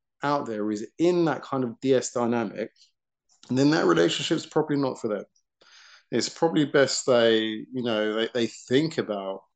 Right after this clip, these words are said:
you know, if, if that is the right dom for them, and vice versa.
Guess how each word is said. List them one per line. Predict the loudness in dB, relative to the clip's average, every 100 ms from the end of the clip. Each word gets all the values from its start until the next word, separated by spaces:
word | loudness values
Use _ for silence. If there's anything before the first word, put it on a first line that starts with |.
| _
you | -4 -2
know, | 0 -2
if, | -6 -8
if | -10 0
that | 0 0 -4 _
is | -10 -8 -10 -4
the | 2
right | 2 2
dom | 0 -4
for | -4 -4
them, | 0 0
and | 0
vice | -4 -6
versa. | -6 -6 -6 -8